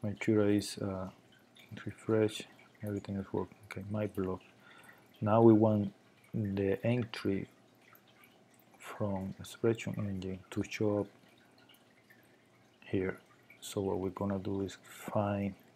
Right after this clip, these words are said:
let's close here.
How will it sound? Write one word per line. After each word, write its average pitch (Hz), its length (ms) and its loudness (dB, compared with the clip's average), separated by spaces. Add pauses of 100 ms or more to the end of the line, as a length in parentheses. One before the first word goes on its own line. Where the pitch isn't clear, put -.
(1900)
let's - 260 -16
close 104 400 -6
here. 107 300 -6